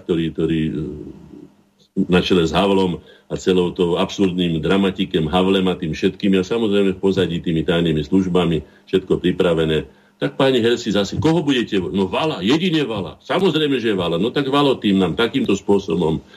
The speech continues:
prezentuje slovenské dejiny v hlavnom meste Slovenskej republiky. V roku tisíc osemsto osemdesiattri dvadsiateho novembra v Nite sa konalo zakladajúce zhromaždenie Hornouhorského maďarského vzdelávacieho spolku.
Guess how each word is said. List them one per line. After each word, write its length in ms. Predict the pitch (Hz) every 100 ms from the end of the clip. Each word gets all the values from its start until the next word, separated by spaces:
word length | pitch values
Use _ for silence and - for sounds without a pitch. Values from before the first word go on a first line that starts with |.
| - - -
prezentuje 560 | 127 127 127 117 107
slovenské 560 | 98 98 95 87 82 73
dejiny 400 | 90 95 90 80
v 80 | 73
hlavnom 320 | 90 117 101
meste 240 | 95 -
Slovenskej 560 | 90 85 80 73 73 73
republiky. 480 | 71 73 69 - -
V 720 | - - - _ _ _ -
roku 240 | 87 95
tisíc 400 | 101 117 135 -
osemsto 480 | - 113 127 110 107
osemdesiattri 720 | 104 110 101 101 101 92 92
dvadsiateho 480 | 87 95 95 95 82
novembra 400 | 85 104 110 98
v 160 | 87 95
Nite 160 | 98
sa 80 | -
konalo 400 | - 92 85 76
zakladajúce 640 | 90 90 92 90 90 78 78
zhromaždenie 560 | 92 101 87 90 78
Hornouhorského 880 | 90 110 123 120 110 107 - 104 78
maďarského 640 | 85 98 104 101 104 92
vzdelávacieho 720 | 80 71 101 101 98 92 92 82
spolku. 560 | - 85 80 - -